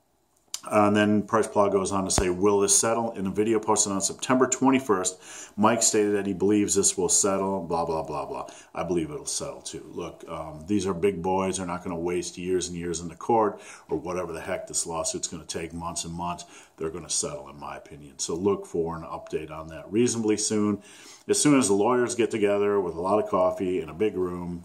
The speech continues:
and come to an agreement. So again, bodybuilding dot com is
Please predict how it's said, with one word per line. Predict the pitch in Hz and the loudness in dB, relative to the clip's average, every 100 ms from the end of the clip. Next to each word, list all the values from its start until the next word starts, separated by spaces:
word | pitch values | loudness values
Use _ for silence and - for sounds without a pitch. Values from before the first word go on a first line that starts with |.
| - | -12
and | 76 73 | -14 -12
come | 80 78 76 | -10 -10 -10
to | - | -12
an | 76 | -12
agreement. | 69 78 73 - - - - - - | -14 -14 -14 -16 -20 -20 -18 -18 -4
So | - 110 | 0 2
again, | 117 120 120 110 107 | 2 2 2 -2 -2
bodybuilding | 101 110 131 127 123 113 | 2 4 6 4 4 2
dot | 104 98 | 2 2
com | - 107 110 120 123 120 - | 2 2 4 4 2 -2 0
is | 104 104 104 104 101 98 - - | 4 6 6 4 4 2 -2 -6